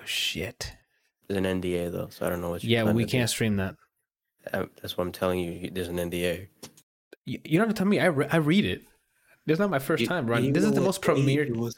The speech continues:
Speaker 2: playable. <laughs>
Speaker 1: I knew it was the fifth. I just thought the fifth was Friday.
Speaker 2: Oh. Yeah, I don't know if you're gonna play it on a Thursday and you won't stream, or what your dealio Kojima is.
Speaker 1: I just, I probably, I, well,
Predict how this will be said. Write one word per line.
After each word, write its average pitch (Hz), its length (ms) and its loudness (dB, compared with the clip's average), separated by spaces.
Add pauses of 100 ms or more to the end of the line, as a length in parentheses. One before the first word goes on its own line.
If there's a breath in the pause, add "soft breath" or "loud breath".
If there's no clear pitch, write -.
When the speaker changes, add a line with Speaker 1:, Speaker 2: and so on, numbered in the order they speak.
Speaker 2:
playable. 117 520 -2 (340 loud breath)
<laughs> - 340 -12
Speaker 1:
I 139 80 6
knew 160 120 4
it - 20 6
was 143 100 4
the 131 80 4
fifth. - 380 -2
I 123 120 0
just 127 160 0
thought 131 140 2
the 123 80 0
fifth 131 160 2
was 113 120 2
Friday. 117 460 -2 (460)
Speaker 2:
Oh. 104 580 -6 (1800)
Yeah, 98 180 2
I - 20 2
don't 95 120 0
know 98 80 0
if 92 140 -10
you're 98 140 0
gonna 92 220 -4 (260)
play 98 260 0
it 95 60 0
on 92 140 2
a 90 60 -2
Thursday 92 440 -2
and 90 200 -4
you 87 100 -8
won't 90 260 -2
stream, 104 340 -2
or 90 160 -2
what 90 280 -4
your 92 160 -2
dealio 90 480 -2
Kojima 92 720 -6
is. 98 180 -18 (1080)
Speaker 1:
I - 60 -18
just, - 280 -2
I 107 140 0
probably, 117 360 -2
I, 120 140 0
well, 139 220 -2